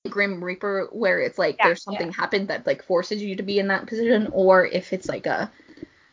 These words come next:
Speaker 1: they got to
Speaker 2: They do have
Speaker 1: choose it.
Speaker 2: both in it.
Speaker 3: Well,
Speaker 2: Like,
Speaker 3: I
Speaker 2: from
Speaker 3: think
Speaker 2: what sounds like they chose,
Speaker 3: Yeah,
Speaker 2: you know, that they
Speaker 3: especially, like, the woman.
Speaker 2: to get rid of them, and they're like, "No, no, no, I have to stay."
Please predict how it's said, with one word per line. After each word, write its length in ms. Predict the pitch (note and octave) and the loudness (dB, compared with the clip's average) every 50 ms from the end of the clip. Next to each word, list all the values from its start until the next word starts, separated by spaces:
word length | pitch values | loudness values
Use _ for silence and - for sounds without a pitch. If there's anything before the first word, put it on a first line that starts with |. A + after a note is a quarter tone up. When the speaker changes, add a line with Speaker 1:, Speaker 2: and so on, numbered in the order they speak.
| _ _ _ _ - G3 D#3 | _ _ _ _ -8 -2 4
Speaker 1:
they 280 | - F#3+ E3+ F3 F3 - - - - | 6 8 8 8 6 2 -2 -2 4
got 200 | F#3+ F3 F#3 G4+ | 4 6 6 4
to 60 | - - | 2 2
Speaker 2:
They 40 | |
do 120 | - - A#4 A#4+ | 2 6 6 6
have 80 | - - | 6 4
Speaker 1:
choose 100 | - - | 2 -6
it. 160 | G3+ - - | -6 -6 -4
Speaker 2:
both 220 | C4+ D4+ D#4+ D4 - | -2 -4 -4 -4 -6
in 100 | - - | -8 -10
it. 80 | D4 - - _ - | -10 -10 -14 _ 2
Speaker 3:
Well, 120 | G4 G#4+ G#4+ | 6 8 8
Speaker 2:
Like, 80 | A4+ | 8
Speaker 3:
I 60 | - | 6
Speaker 2:
from 140 | - - B3 | 4 4 6
Speaker 3:
think 120 | - - G#3+ | 6 6 6
Speaker 2:
what 120 | A3 A3 _ _ - | 4 4 _ _ 0
sounds 260 | A#3+ B3 C4+ D4 - | 0 0 0 -2 0
like 220 | C#4+ A#3 - - | 0 0 0 -2
they 160 | - G3+ G3+ F#3 - | -4 -4 -4 -4 -8
chose, 640 | - - - - G#3 G3 G3 G#3 A#3+ B3 B3 B3+ _ _ _ _ - - - - | -14 -12 -6 0 2 2 2 2 0 -2 -6 -8 _ _ _ _ -20 -20 -8 0
Speaker 3:
Yeah, 160 | D4+ A#4 A#4 | 4 6 8
Speaker 2:
you 80 | - - E5+ - | 8 8 8 6
know, 40 | |
that 140 | - - - A#4+ | 6 4 4 4
they 80 | C5 G4 | 2 0
Speaker 3:
especially, 300 | F#4+ - - C5 B4 F#4+ | 0 0 0 0 4 6
like, 220 | G4 F#4+ F#4 F#4 F4 | 6 6 4 4 -6
the 180 | D#4 C4+ C#4+ | -10 -6 0
woman. 260 | C#4+ C#4+ D4 D4+ F4 G4 A4 A#4+ B4+ C5 - - - - - _ | 0 2 2 2 0 0 2 2 2 0 -2 -8 -16 -16 -16 _
Speaker 2:
to 60 | _ - | _ 0
get 120 | A#3 - | 2 4
rid 140 | - B3 B3 | 6 8 8
of 80 | A3+ | 8
them, 140 | G#3 G3+ G3+ | 6 4 0
and 100 | G3+ G3+ | 0 0
they're 80 | G3 G3 | 2 4
like, 160 | G3+ G3+ G3+ | 4 2 2
"No, 100 | B3+ C4 | 4 4
no, 220 | D4+ F4+ G4 G#4 G#4+ G#4 | 6 6 6 4 4 6
no, 120 | G#4 F#4 D4+ | 6 8 8
I 80 | A3+ G3+ | 8 6
have 180 | A3 A#3 - - | 6 4 2 0
to 60 | C4+ | -4
stay." 360 | - - - D3+ - - - | -4 2 2 2 2 2 -2